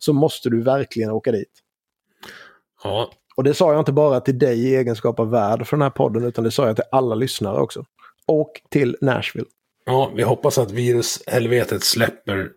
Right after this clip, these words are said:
Speaker 2: sitt grepp, eh, snart.
Speaker 1: Vi hoppas det. Vi har kommit väldigt långt med vaccinationerna här borta i, i Florida och, ja, de flesta amerikanska delstater. Så att det börjar ju verkligen ljusna nu, vilket känns otroligt positivt.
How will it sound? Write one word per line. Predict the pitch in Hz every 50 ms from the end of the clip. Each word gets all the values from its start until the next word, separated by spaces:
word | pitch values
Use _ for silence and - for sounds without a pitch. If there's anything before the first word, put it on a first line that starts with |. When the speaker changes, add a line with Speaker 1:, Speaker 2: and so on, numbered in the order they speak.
| _ -
Speaker 2:
sitt | - - 101 90
grepp, | 92 101 107 107 101 - _ _ _ - - _ - -
eh, | 104 104 90 90 87 76 80 82 - -
snart. | - - - - - - - - - - - _ _ _ - - - - - -
Speaker 1:
Vi | 139
hoppas | 170 196 - 156 156 143
det. | - 170 139
Vi | 131 143
har | 156 156
kommit | - 185 190 180
väldigt | 175 190 185 175 175
långt | 185 180 170 139 123
med | 147 151
vaccinationerna | 151 139 - - 156 160 156 - - 175 143 123 120 131 156 165
här | 170 175 160
borta | 156 156 151 - - 139 127
i, | 131 135 135 131 131 131 - 156 147
i | 135
Florida | - - 160 127 117 120 127 123 120 120 120
och, | 120 123 123 123 117 127 139
ja, | - 151 147
de | 147 156
flesta | - - 127 90 - - 139
amerikanska | 131 147 156 - 170 151 127 - 147 139
delstater. | 139 147 147 139 113 - 131 120 110 - - 123
Så | - 139
att | 135 131 - -
det | 180 156 147
börjar | 147 160 165 165 156 151 151
ju | 156 156 156 151
verkligen | 151 170 165 156 - 147 143 139 139 131 139
ljusna | 147 156 160 135 - - 117 123
nu, | 151 151 131 127
vilket | 127 131 120 135 120
känns | - 139 135 127 117 -
otroligt | - 160 - - - 160 120 110 123 127 -
positivt. | - 143 120 - 135 123 123 131